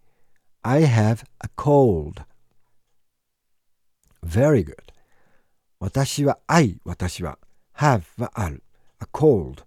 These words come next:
は寒いという意味ですが、今日の場合は風邪、つまり風邪をひいている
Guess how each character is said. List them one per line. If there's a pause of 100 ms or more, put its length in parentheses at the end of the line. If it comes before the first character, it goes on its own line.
(140)
は
寒
い (140)
と
い
う
意
味
で
す
が、 (540)
今
日
の
場
合
は (260)
風
邪、 (200)
つ
ま
り
風
邪
を
ひ
い
て
い
る